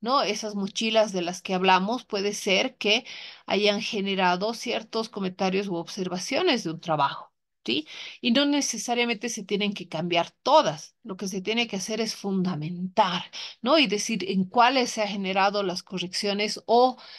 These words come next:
se ha incorporado las sugerencias u observaciones y en cuáles no. ¿Y por qué? ¿Sí? Dando todas las explicaciones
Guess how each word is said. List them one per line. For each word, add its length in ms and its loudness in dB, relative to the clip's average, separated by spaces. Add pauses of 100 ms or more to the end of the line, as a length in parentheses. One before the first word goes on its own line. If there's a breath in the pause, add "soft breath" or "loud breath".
(220 loud breath)
se 200 0
ha 100 6
incorporado 840 2
las 140 0
sugerencias 640 -4
u 80 -4
observaciones 920 -4
y 80 -6
en 80 -12
cuáles 440 -6
no. 320 -2 (1600)
¿Y 160 -6
por 260 -6
qué? 320 2 (1800)
¿Sí? 380 0 (360 loud breath)
Dando 400 0
todas 400 6
las 240 0
explicaciones 1080 -2